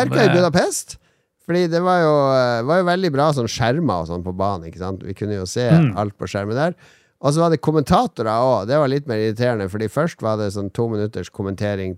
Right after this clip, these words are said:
Speaker 1: på, eh, u-, ungarsk, som høres veldig ut som
Speaker 2: <laughs> Ja.
Speaker 1: finsk.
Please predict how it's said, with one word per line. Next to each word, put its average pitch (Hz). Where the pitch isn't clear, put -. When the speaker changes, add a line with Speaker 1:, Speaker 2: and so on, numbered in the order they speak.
Speaker 1:
på, 98
eh, 87
u-, 90
ungarsk, 160
som 113
høres 117
veldig 110
ut 95
som 92
Speaker 2:
<laughs> -
Ja. -
Speaker 1:
finsk. 156